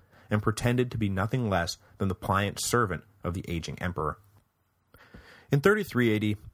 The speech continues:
Caligula was given an honorary quaestorship, the only official office he would hold before becoming the supreme ruler of the empire,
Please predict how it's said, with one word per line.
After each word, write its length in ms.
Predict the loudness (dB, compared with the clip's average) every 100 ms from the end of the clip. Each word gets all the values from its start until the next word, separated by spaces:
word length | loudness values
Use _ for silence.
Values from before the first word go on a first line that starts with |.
| -12 2
Caligula 480 | 4 4 2 0
was 180 | 0 0
given 240 | 2 2 2
an 100 | 0
honorary 420 | 0 2 2 0
quaestorship, 880 | -2 -2 0 0 -2 -6 -2 -4 -4 _ _ -20 -4 2
the 80 |
only 180 | 2 2
official 400 | 0 0 0 0
office 360 | 2 0 0 -4
he 80 | -2
would 100 | -2
hold 400 | 0 2 2 -2
before 240 | -2 0
becoming 460 | 0 -2 0 0 -2
the 80 | -4
supreme 440 | -8 -4 -2 -2
ruler 300 | -2 -2 -2
of 80 | -6
the 160 | -6
empire, 500 | -2 -2 0 0 -2